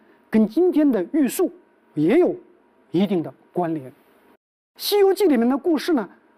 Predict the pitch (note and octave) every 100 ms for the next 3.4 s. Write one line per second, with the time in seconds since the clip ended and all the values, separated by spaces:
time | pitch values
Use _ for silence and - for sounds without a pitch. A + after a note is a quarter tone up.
0 | _ _ - C4 A#3 A#3 A3 F#3 F3+ D#3
1 | - - - - G4 D#4 G#3+ B3 D#4 _
2 | _ _ _ - A3+ F3 C3+ D#3+ G#3+ F#4
3 | F#3+ D3+ -